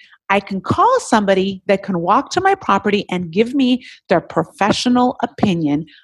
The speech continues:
about how my property is doing and where my property stands. I mean, my manager becomes my,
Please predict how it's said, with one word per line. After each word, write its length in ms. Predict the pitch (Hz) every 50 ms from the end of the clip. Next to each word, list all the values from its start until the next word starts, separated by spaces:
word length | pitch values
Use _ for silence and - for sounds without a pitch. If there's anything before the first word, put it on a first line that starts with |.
| _ _ -
about 460 | - 175 175 160 156 170 185 - - - _ _ _ _ _ _ - - -
how 180 | 190 196 233
my 160 | 240 277 302
property 480 | 311 311 - 294 285 294 294 277 294 294
is 120 | 294 269
doing 500 | - - 202 175 175 170 165 180 208 202 - - - - - _ _ _ _ -
and 300 | 185 175 170 170 175 170
where 320 | 190 208 220 220 233 226
my 160 | 220 202 202
property 500 | 202 - - 175 151 151 - 165 160 165
stands. 720 | 165 - - - 160 147 - - - - - - - - _ _ _ _ _ _ _ _ -
I 60 | 226
mean, 340 | 233 226 220 220 196 - 202
my 160 | 202 214 220
manager 480 | 208 214 214 262 311 403 403 - 277 226
becomes 600 | 170 - - - - 208 214 220 214 190 165 165
my, 280 | 170 165 165 165 160